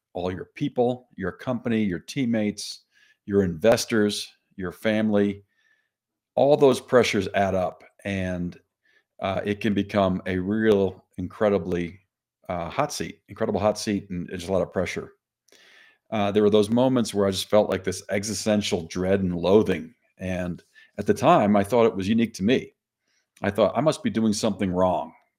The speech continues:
And, uh, those feelings of insecurity, uh, and, you know, some of the guests have talked about the imposter syndrome, caused me to keep those pressures inside and not to share 'em with others.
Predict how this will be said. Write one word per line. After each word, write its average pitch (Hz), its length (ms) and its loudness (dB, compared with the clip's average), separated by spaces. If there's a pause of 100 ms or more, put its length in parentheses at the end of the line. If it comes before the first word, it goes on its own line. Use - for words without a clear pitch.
And, 90 540 -6
uh, 90 340 -4 (480)
those 117 260 4
feelings 117 520 2
of 92 180 0
insecurity, 104 1040 0 (180)
uh, 90 260 -4
and, 87 240 -6
you 98 60 -6
know, 87 100 -6
some 101 200 -2
of 95 60 2
the 92 100 0
guests 101 320 2
have 92 100 -6
talked 95 300 2
about 92 260 4
the 92 80 -4
imposter 101 520 -4
syndrome, 85 600 -6 (540)
caused 143 360 4
me 113 220 2
to 98 380 0 (500)
keep - 320 -2
those 113 220 6
pressures 110 560 2
inside 92 760 0 (460)
and 98 120 0
not 107 220 6
to - 60 -2
share 110 260 4
'em 101 80 4
with 90 140 0
others. 90 520 -2